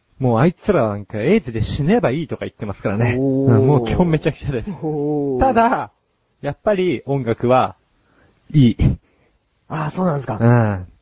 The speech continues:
Speaker 1: もう基本的にはね、ノエル・ギャラガーっていう人が曲を作って、
Speaker 2: はい。
Speaker 1: リアム・ギャラガーが歌い上げてる感じなんですよ。
Speaker 2: え、その、え、ノエル・ギャラガーとリアム・ギャラガーは、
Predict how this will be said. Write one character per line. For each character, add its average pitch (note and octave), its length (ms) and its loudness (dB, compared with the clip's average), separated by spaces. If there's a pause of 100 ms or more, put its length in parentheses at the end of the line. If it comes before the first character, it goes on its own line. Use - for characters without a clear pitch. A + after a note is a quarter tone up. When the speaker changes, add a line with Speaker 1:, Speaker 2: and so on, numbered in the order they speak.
(760)
Speaker 1:
も B2+ 80 -2
う A2+ 40 0
基 - 120 -12
本 G#3+ 160 4
的 G#3+ 240 0
に G#3 80 2
は B2 80 2
ね、 G2+ 200 -2
ノ A#2+ 200 0
エ D3+ 60 6
ル・ D#3+ 100 0
ギ D#3 100 2
ャ D3+ 60 6
ラ A#2+ 100 2
ガ F#2+ 140 0
ー F2+ 40 -6
っ - 40 -14
て - 100 -12
い - 40 -10
う - 20 -18
人 B2 100 -10
が G#2+ 100 -4
曲 - 240 -4
を A#2 60 0
作 - 180 -6
っ - 40 -2
て、 C3 400 2
Speaker 2:
は G3+ 100 -2
い。 B2+ 80 -4 (220)
Speaker 1:
リ C3 100 4
ア C3 60 4
ム・ C3 100 -2
ギ C3+ 80 2
ャ B2 60 4
ラ A2 100 0
ガ G2+ 160 -2
ー - 20 -8
が D#3 280 2
歌 A#2 200 -6
い G#2 40 -2
上 G2+ 100 -2
げ G2+ 80 -6
て - 80 -14
る - 80 -14
感 G#2 160 -10
じ - 80 -12
な E2 120 -10
ん D2+ 40 -14
で - 80 -6
す - 100 -4
よ。 - 160 -2 (440)
Speaker 2:
え、 B3+ 120 4 (380)
そ A3+ 80 -4
の、 B3+ 300 2 (200)
え、 A#3 180 4
ノ A#3+ 220 4
エ E4+ 80 4
ル・ E4+ 120 4
ギ D4+ 80 4
ャ E4 80 6
ラ D4 160 -2
ガ E3+ 200 -4
ー - 40 -14
と D#3 160 -10
リ F#3 120 -4
ア A#3 100 2
ム・ A#3 120 -6
ギ A3+ 100 0
ャ A#3 60 4
ラ G3 140 2
ガ C3 220 -4
ー - 20 -4
は、 A#2+ 240 -6